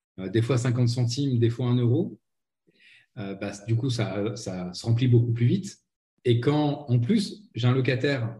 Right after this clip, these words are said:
quand je mets un euro qui vient mettre deux euros, bah, là, forcément, euh, la tirelire, euh, se remplit, euh,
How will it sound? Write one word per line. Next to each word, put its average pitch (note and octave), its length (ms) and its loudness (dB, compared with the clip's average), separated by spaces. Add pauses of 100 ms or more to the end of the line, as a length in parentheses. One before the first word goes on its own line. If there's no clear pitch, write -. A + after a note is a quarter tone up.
(160)
quand B2 160 0
je A2+ 80 4
mets B2 80 2
un B2+ 100 -2
euro C3 220 -2
qui A#2 100 -8
vient A2 120 -4
mettre A2 160 -4
deux G#2+ 160 -4
euros, A#2+ 360 -8 (280)
bah, F#2+ 180 -4
là, C3 160 -2
forcément, A#2+ 680 -2 (360)
euh, F#2+ 520 -6
la G2+ 220 -2
tirelire, A2 460 0
euh, G2+ 220 -2
se - 160 -6
remplit, A#2+ 480 -2
euh, F2+ 460 -2